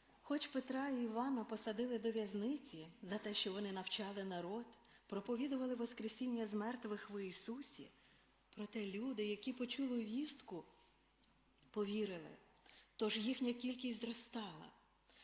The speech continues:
Четвертий розділ книги «Дії апостолів» нагадує нам, що Боже Слово стоїть як непохитний маяк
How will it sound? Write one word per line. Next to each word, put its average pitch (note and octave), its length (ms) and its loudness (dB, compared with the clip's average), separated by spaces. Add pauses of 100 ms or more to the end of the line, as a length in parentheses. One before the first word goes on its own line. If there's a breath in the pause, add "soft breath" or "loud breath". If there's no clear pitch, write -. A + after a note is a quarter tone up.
Четвертий B3 540 2
розділ A#3+ 380 2
книги A3+ 320 2
«Дії A3 340 2
апостолів» G#3+ 680 -2 (340 loud breath)
нагадує A#3+ 580 2
нам, A#3+ 280 4
що A#3 220 0
Боже G#3 320 -2
Слово G#3+ 380 -2
стоїть G3+ 580 -6 (300 loud breath)
як G#3+ 340 -2
непохитний A3+ 760 0
маяк A3+ 380 0